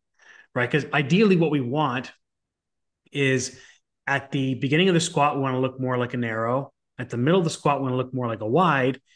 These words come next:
At the bottom, we wanna narrow it out again, right? Like, we go E R, I R, E R. But we don't have that dynamic ability because the pelvis is oriented forward. For a narrow,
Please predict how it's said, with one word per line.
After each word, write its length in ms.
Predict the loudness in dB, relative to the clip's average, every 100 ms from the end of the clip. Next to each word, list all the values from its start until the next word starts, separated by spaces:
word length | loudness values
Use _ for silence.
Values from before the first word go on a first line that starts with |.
| _
At 80 | -8
the 100 | -6
bottom, 440 | 0 2 4 2 2
we 80 |
wanna 240 | 2 0 0
narrow 400 | 0 0 0 0
it 100 | 0
out 160 | -2
again, 340 | -4 -10 -14 -18 _ _ _ _ _ -6
right? 180 | -4
Like, 280 | -4 -6 -8 -18 -12
we 160 | -6
go 220 | -4 -4 0
E 160 | 2
R, 220 | 2 2
I 200 | 0 -2
R, 120 | -2 -2
E 240 | 0 0
R. 240 | 0 -8 -16 _ _ _ _
But 60 | 0
we 80 |
don't 160 | 0 2
have 220 | 0 0
that 100 | 0
dynamic 420 | 2 2 2 -2
ability 360 | 0 4 4 2
because 400 | -2 -2 -4 -2
the 80 | -6
pelvis 340 | -6 -6 -6
is 100 | -10
oriented 540 | -6 -4 -2 -4 -6 -8
forward. 440 | 2 4 4 0 -2
For 200 | -6 -4
a 20 |
narrow, 640 | -2 0 2 2 2 0